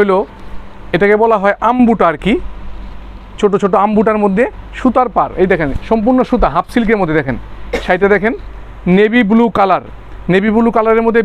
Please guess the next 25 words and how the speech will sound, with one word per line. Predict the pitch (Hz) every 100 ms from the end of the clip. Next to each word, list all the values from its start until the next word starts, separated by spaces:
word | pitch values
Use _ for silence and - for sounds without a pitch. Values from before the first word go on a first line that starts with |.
| 180
biscuit | 214 240 190
কালারের | 220 220 214
সুতার | 220 214 208
কাজ | 190 -
করা | 180 131 - - - - -
হাফ | 165 -
সিল্কটা। | 185 185
দেখেন | 190 -
খুব | -
সুন্দর | 233 214 214 311
জিনিসটা, | 165 165 - 370 - - -
আমি | 165
পুরোটা | 262 240 208
খুলে | 202
দেখাচ্ছি | 170 151 - 139
আপনাকে। | 135 117 - - - - -
এই | 165
দেখেন, | 147 131
পুরোটা | 208 202
খুলে | 202 202
দেখাচ্ছি। | 208 208 254 311 - - - - - 156
এই | 143
দেখেন | 127 - 185
এই | 185
শাড়িটা, | 202 185